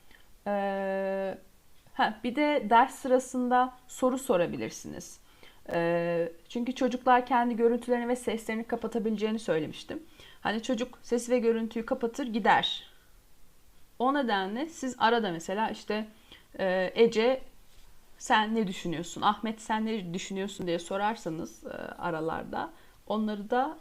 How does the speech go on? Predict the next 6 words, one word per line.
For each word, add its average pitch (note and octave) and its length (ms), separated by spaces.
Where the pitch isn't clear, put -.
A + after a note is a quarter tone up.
e, F3+ 360
dersten G3+ 400
kaçıp - 280
kaçmadığını G#3+ 840
ölçebilirsiniz. G#3+ 840
Ama A#3+ 180